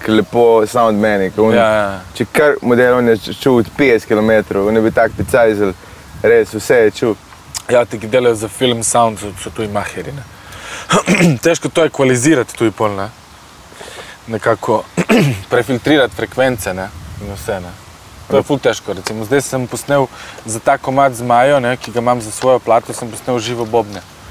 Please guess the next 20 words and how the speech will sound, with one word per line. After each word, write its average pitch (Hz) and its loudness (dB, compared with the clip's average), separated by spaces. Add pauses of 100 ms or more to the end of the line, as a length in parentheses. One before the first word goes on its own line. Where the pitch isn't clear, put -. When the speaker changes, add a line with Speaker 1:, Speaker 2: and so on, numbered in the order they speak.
Speaker 1:
Ja. 113 2 (160)
Speaker 2:
Prvič 147 0
v 127 -8
življenju, 135 2
da 131 -2
sem 123 -10
za 117 -8
svoj 139 0
komad, 127 2
eh, 127 4
šel 131 -4
čez 120 -8
vs-, 110 -14 (240)
čez 113 -10
ves 131 -2
ta - -2
trud, 131 -4
da 120 -4
se - -4
ozvoči 113 -2